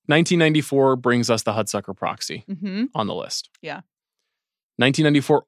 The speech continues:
Speaker 1: also brings us the Shawshank Redemption. Has to be on the list.
Speaker 2: Yes.
Speaker 1: Nineteen ninety-five, after working with Tim Robbins on the Hudsucker Proxy, Tim calls him and says, "I'd like you to shoot a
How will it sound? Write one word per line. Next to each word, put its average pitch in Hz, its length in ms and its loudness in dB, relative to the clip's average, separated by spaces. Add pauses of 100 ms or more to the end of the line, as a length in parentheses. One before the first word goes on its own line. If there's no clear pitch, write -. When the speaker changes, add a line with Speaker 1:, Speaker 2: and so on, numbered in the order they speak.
Speaker 1:
also 190 400 4
brings 160 340 0
us 160 140 0
the 143 100 -2
Shawshank 165 540 2
Redemption. 214 600 2 (600)
Has 127 180 0
to - 80 -4
be 110 80 -2
on 92 100 -4
the - 80 -10
list. - 220 -8
Speaker 2:
Yes. - 380 -16 (1080)
Speaker 1:
Nineteen 147 240 2
ninety-five, 175 760 4 (680)
after 123 200 -4
working 139 260 -2
with 135 100 -2
Tim 135 200 2
Robbins 127 300 6
on 117 80 2
the 107 80 0
Hudsucker 113 400 -2
Proxy, 123 380 2
Tim 110 220 -2
calls 123 280 2
him 120 80 0
and 113 80 -2
says, 104 160 -2
"I'd 101 100 -2
like 107 200 -2
you 104 60 -4
to 107 60 -2
shoot 110 280 0
a 101 60 -2